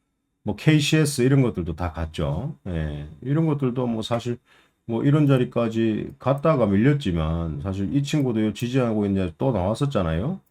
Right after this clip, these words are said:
예, 다 갔습니다. 예, 그래서, 어, 제가 주말에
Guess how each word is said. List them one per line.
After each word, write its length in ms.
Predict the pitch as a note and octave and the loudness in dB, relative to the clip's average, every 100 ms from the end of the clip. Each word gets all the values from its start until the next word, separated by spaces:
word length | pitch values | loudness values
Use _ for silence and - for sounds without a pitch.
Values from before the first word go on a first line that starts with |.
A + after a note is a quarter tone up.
| - | -6
예, 340 | E2+ D#2+ C#2+ C#2+ - _ _ _ _ _ - | -2 -2 -2 -6 -12 _ _ _ _ _ 0
다 80 | |
갔습니다. 800 | E3 G3 F#3 C3+ E2+ E2 E2 F2 F#2 | 2 4 2 2 2 0 -2 -6 -8
예, 200 | F2 F2+ | -8 -6
그래서, 600 | - A#2+ G#2 B2+ E2 C#2+ - - - - - _ _ - | -2 -2 0 0 0 -4 -12 -20 -18 -18 -20 _ _ -4
어, 320 | G#2 G2+ G2+ | 0 0 0
제가 280 | - C#3+ D#3+ | 2 6 6
주말에 840 | D3 F#3 G3 C#3 A#2+ A#2 A2 G#2+ | 6 6 8 8 6 4 0 -2